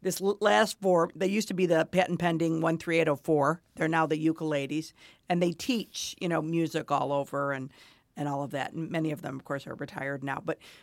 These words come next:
recently, I was somewhere, and they sang the song "You Are My Sunshine." I did a story about it, and I was like, essentially, "This, these are my people. This is who I am." And, and, and I just thought people would be like, "Why is she showing that?" Well, what happened was, I just got, like, a thousand messages of, like,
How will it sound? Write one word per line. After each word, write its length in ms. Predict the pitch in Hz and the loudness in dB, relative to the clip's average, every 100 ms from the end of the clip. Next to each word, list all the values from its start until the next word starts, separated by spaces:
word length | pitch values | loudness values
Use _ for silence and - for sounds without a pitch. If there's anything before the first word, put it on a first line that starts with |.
| _ | _
recently, 640 | 233 277 - - 208 196 196 | 4 4 4 -2 2 4 4
I 120 | 175 | 2
was 180 | 170 165 | 0 0
somewhere, 760 | 226 196 190 180 175 170 170 - | 2 4 4 2 4 2 0 -2
and 160 | 170 165 | 0 2
they 160 | 165 | 2
sang 420 | 156 - 170 180 | 0 0 0 0
the 80 | 202 | -2
song 280 | - 180 175 | 0 2 2
"You 100 | 165 | 0
Are 40 | 170 | 0
My 120 | 180 | -2
Sunshine." 560 | - 151 147 151 156 - - _ - | -2 -4 -2 -4 -4 -10 -20 _ -4
I 60 | |
did 200 | 156 220 | 4 4
a 40 | 196 | 4
story 440 | - 190 202 175 | 0 0 0 0
about 320 | 151 143 147 | -2 -6 -6
it, 100 | 165 | -6
and 100 | 156 | -2
I 80 | 175 | 0
was 140 | 185 190 | 2 0
like, 160 | - - | -2 -2
essentially, 760 | - 254 247 233 208 185 170 - - _ | 0 0 0 0 2 0 -2 -12 -20 _
"This, 220 | 170 220 - | 2 2 2
these 200 | 220 208 | -2 2
are 40 | |
my 160 | 196 185 | 0 2
people. 320 | 185 - 175 | 0 2 4
This 260 | 170 233 | 6 6
is 140 | 220 - | 4 2
who 140 | 185 | 2
I 100 | 160 | 4
am." 420 | 151 160 165 156 - | 2 0 0 -2 -4
And, 200 | 175 175 185 | -4 -2 -2
and, 160 | 175 - | -4 -2
and 160 | 214 | 0
I 80 | 233 | 0
just 180 | 226 277 | -2 0
thought 160 | 262 - | 0 2
people 240 | 330 277 | 2 2
would 120 | 208 | 2
be 80 | 170 | 4
like, 200 | 180 170 - - - _ _ | 2 2 -4 -20 -20 _ _
"Why 280 | 170 185 202 | 4 8 8
is 180 | 226 190 | 6 2
she 140 | 180 | 0
showing 340 | - 196 214 185 | 4 4 6 4
that?" 140 | 175 | 6
Well, 100 | 190 | 6
what 100 | 185 | 8
happened 340 | 196 277 285 202 | 6 4 2 2
was, 220 | 175 - _ _ _ 220 | 2 0 _ _ _ -8
I 60 | |
just 180 | 226 240 | -8 -6
got, 120 | 240 226 | -4 -4
like, 120 | 208 | -4
a 40 | |
thousand 380 | 185 185 185 190 | 0 0 0 -2
messages 440 | 180 226 220 170 165 | -2 -2 -8 -8 -2
of, 80 | |
like, 160 | 185 | 0